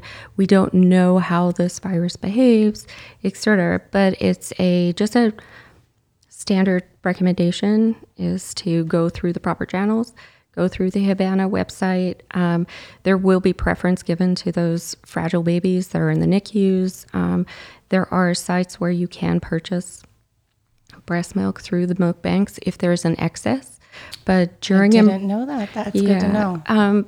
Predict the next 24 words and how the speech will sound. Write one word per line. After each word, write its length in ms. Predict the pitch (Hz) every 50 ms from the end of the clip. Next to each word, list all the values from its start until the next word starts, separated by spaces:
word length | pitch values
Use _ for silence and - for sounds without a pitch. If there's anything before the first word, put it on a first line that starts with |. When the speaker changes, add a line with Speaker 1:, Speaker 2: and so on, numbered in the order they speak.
| - -
Speaker 1:
but 180 | 226 220 214 - _ -
during 340 | - - 269 320 359 381 370
emergencies, 1040 | 311 247 220 202 214 - 233 240 240 - - 247 247 247 247 247 254 247 - - - - -
um, 420 | 202 202 196 196 196 196 196 196 - - - - - - - _
from 500 | - - - 208 208 208 202 202 208 214
the 100 | 202 190
World 240 | 202 190 190 180 180
Health 260 | - 208 214 226 -
Organization 720 | 233 226 226 240 233 226 220 220 - 220 226 - - 220
as 200 | 214 214 214 -
well, 520 | 240 220 220 214 208 208 202 202 202 190 -
during 380 | 180 175 202 220 262 330 359
em-, 240 | 349 320 262 254 - _ _ - 202 -
during 320 | - 226 247 277 302 311
an 80 | 302 262
emergency, 680 | 233 220 214 214 233 - 233 240 226 - 240 240 233 226
breast 380 | - - 185 196 240 - -
milk 340 | 254 254 254 254 254 254 - - -
is, 440 | 208 202 208 208 202 208 - - - - - - - - - -
and 160 | 190 196 185
breastfeeding 800 | - 196 208 - - - - 190 196 220 226 240 247 254 240 247
is 180 | 190 185 - -
number 360 | 190 190 190 196 196 196 190
one 440 | 190 190 196 190 190 190 185 190